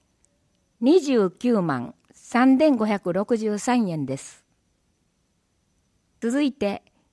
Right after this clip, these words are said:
人件費の状況について。これは令和六年度普通会計決算によるものです。歳出総額、二百七億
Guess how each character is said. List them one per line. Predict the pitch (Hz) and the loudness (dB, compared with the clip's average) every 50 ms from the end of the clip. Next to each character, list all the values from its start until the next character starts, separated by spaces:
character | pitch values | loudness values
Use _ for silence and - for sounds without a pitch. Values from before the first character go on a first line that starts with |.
| _ _ | _ _
人 | - 196 214 269 320 381 | -12 -4 0 0 0 0
件 | 370 - 381 359 349 | 0 0 0 2 2
費 | 294 247 | 2 0
の | 185 165 156 | 0 -2 -2
状 | 156 175 185 190 | -2 -2 -2 -2
況 | 185 - 208 190 185 | -2 -2 -2 -2 0
に | 175 170 165 | -2 -4 -4
つ | - - 170 | -6 -8 -8
い | 143 110 | -8 -8
て。 | - - - - _ _ _ _ _ _ _ _ _ _ _ _ _ _ _ _ _ _ _ _ _ _ _ _ | -10 -14 -18 -18 _ _ _ _ _ _ _ _ _ _ _ _ _ _ _ _ _ _ _ _ _ _ _ _
こ | - 254 262 | -6 -2 0
れ | 269 233 | 0 0
は | 214 196 190 - _ _ _ - | 0 -2 -4 -6 _ _ _ -6
令 | 208 285 370 349 294 | -2 0 0 2 2
和 | 220 185 170 | 2 0 -2
六 | 160 170 170 - 226 220 | -2 -4 -4 -2 0 0
年 | 214 196 170 147 | 0 0 -2 -4
度 | 131 120 - - _ _ _ _ _ _ | -4 -6 -10 -14 _ _ _ _ _ _
普 | _ - 240 247 | _ -8 -8 -6
通 | - - 330 339 339 - | -4 -2 -2 0 0 0
会 | - 320 330 339 | 0 0 0 0
計 | - 302 311 320 277 | 0 0 -2 -2 0
決 | - 269 269 - | 0 -2 -2 -2
算 | - 196 165 156 151 | 0 0 0 0 0
に | 147 151 | 0 0
よ | 151 160 | 0 0
る | 170 185 180 | 0 0 -2
も | 185 180 | -2 -2
の | 180 175 160 | -4 -6 -6
で | 135 127 | -6 -8
す。 | - - - - _ _ _ _ _ _ _ _ _ _ _ _ _ _ _ _ _ _ _ _ _ _ _ _ _ _ _ _ _ | -8 -10 -16 -20 _ _ _ _ _ _ _ _ _ _ _ _ _ _ _ _ _ _ _ _ _ _ _ _ _ _ _ _ _
歳 | - - - 277 311 359 | -14 -6 -2 0 0 0
出 | 359 - 311 - - 269 269 | -2 -6 -10 -10 -8 -8 -6
総 | - - 240 226 226 214 | -2 0 0 0 0 0
額、 | 202 196 190 - - 165 156 127 _ _ _ _ _ _ _ _ _ _ _ _ _ _ _ _ _ _ _ _ _ _ _ _ _ - | -2 -4 -6 -8 -8 -8 -8 -8 _ _ _ _ _ _ _ _ _ _ _ _ _ _ _ _ _ _ _ _ _ _ _ _ _ -2
二 | 220 240 285 | 0 2 4
百 | 349 339 349 - - 185 165 | 4 2 0 -2 -4 -2 -2
七 | 165 170 185 190 196 190 180 | 0 0 -2 -2 -2 -2 -2
億 | 170 170 - 139 135 123 - | -4 -6 -8 -8 -8 -8 -10